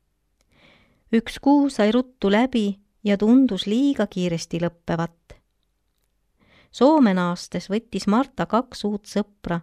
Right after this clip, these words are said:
vastu külaskäigule kaasa. Meeri läks temaga kaasa, sest mõ-, mida muidu vennad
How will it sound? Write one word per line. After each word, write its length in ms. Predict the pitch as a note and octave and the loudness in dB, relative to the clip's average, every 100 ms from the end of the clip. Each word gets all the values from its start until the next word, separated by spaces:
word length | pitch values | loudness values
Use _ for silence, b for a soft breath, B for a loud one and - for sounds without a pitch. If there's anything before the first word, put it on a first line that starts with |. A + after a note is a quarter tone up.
| _ - | _ -2
vastu 380 | A#3 - - E3 | -2 -2 -10 -8
külaskäigule 920 | G3 F#3 E3+ - E3+ E3+ E3 E3+ E3+ | -2 -2 -4 -8 -6 -6 -4 -4 -2
kaasa. 500 | A3+ F#3+ E3 F3+ E3+ - _ _ _ _ _ _ _ _ _ _ _ | 0 0 -2 -8 -12 -12 _ _ _ _ _ _ _ _ _ _ _
Meeri 480 | F#3 G#3 G#3+ G#3+ G3+ _ - | 0 0 2 0 -4 _ -4
läks 220 | G3 - | -4 -2
temaga 380 | F#3+ F#3 F#3+ G3+ | 0 0 0 0
kaasa, 460 | A#3+ G#3 F3+ F3+ F3 b b b b b _ _ _ | 2 2 2 -4 -6 b b b b b _ _ _
sest 280 | - A3+ - | -6 -4 2
mõ-, 160 | C4+ C4 | 2 2
mida 360 | - B3 C4 B3 | 2 4 4 4
muidu 300 | A#3+ C#4+ B3 G#3 | 4 4 2 2
vennad 480 | A3+ B3 G3+ - | 4 4 2 -2